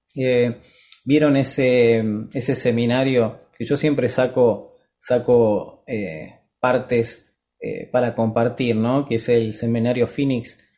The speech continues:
de Brian Tracy. Él en un momento plantea esto, ¿no? Que la mente generalmente siempre tiende a buscar lo negativo, como que hay una tendencia a buscar ese tipo de, de situaciones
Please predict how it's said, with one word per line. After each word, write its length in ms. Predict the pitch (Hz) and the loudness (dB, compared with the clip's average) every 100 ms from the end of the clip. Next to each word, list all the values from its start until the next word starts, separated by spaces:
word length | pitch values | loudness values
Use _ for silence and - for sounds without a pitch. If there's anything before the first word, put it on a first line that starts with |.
| _ _ _ - | _ _ _ -8
de 280 | 117 113 107 | -2 0 2
Brian 360 | 117 120 110 | 2 2 0
Tracy. 600 | 107 135 135 - 87 - _ _ _ - | 0 0 -2 -6 -8 -10 _ _ _ -2
Él 140 | 135 | 0
en 80 | 139 | 2
un 80 | 139 | 4
momento 360 | 135 147 143 | 2 2 0
plantea 460 | 123 123 120 131 120 | 0 -2 0 2 2
esto, 320 | 117 - 113 | 2 -2 -2
¿no? 180 | 120 135 | -2 -2
Que 640 | 135 123 120 120 123 _ _ _ _ _ _ _ _ | 0 2 2 2 -2 _ _ _ _ _ _ _ _
la 220 | 127 127 | -4 0
mente 440 | 147 156 151 147 131 | 2 4 4 0 0
generalmente 560 | - 139 143 156 160 | 0 2 2 2 0
siempre 500 | 151 175 170 165 151 | -2 0 0 2 0
tiende 760 | 143 - 180 180 170 160 147 139 | -2 -6 -4 0 2 4 4 4
a 40 | |
buscar 440 | 139 135 - 160 156 | 2 0 2 2 4
lo 160 | 147 | 4
negativo, 680 | 147 139 139 135 147 131 120 | 4 4 2 2 0 0 0
como 340 | 139 139 131 | 0 0 0
que 140 | 156 160 | 2 4
hay 160 | 165 | 4
una 260 | 151 143 127 | 2 2 0
tendencia 760 | 135 139 156 160 - 139 135 | 0 2 2 0 0 -2 -2
a 300 | 127 - 127 | -4 -6 -4
buscar 680 | 127 123 - 151 143 151 - - _ | -2 -4 0 2 2 -2 -10 -20 _
ese 240 | 139 - 147 | -8 -6 -4
tipo 420 | 151 147 143 139 | -4 -2 2 2
de, 480 | 123 120 113 107 - _ _ _ _ | 4 4 2 -2 -12 _ _ _ _
de 100 | 123 | -4
situaciones 1120 | 127 131 120 117 - 160 160 151 135 131 127 | -4 -4 -2 -2 2 4 6 6 4 2 -2